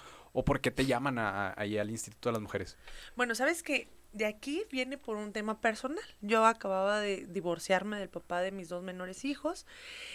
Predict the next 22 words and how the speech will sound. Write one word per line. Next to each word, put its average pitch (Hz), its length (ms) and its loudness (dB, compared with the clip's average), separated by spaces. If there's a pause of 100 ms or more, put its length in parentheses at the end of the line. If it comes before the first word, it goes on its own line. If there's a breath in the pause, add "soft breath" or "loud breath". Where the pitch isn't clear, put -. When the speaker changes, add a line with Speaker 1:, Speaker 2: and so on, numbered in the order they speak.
Speaker 2:
y 233 100 0
en 247 120 2
ese 254 180 0
momento 254 460 -2
yo 247 180 -4
misma 233 420 -6
empiezo 214 400 -6
a 220 40 -4
llevar 185 260 0
el 196 160 -4
juicio 233 640 -6
y 190 100 -8
empiezo 190 380 -4
a - 20 0
llevar 185 320 2 (380 loud breath)
como 214 220 -6
que 190 100 -12
toda 208 320 4
esta 208 280 -4
prevención, 202 720 -2
Speaker 1:
Ajá. 175 80 -6
Speaker 2:
¿no? 190 200 -4